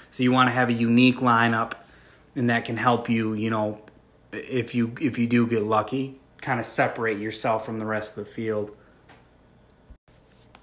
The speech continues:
And now we got a small field for this one.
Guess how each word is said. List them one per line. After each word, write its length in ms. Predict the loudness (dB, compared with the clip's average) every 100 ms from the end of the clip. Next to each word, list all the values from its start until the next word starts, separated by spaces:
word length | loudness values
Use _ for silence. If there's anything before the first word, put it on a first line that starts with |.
| _ _ _ _ _ -14
And 140 | -10
now 200 | -4 -4
we 100 | -2
got 160 | 0 -2
a 40 |
small 520 | -2 -8 0 2 4 2
field 420 | 0 2 2 0
for 140 | -2
this 260 | -2 -2 0
one. 380 | 0 2 -2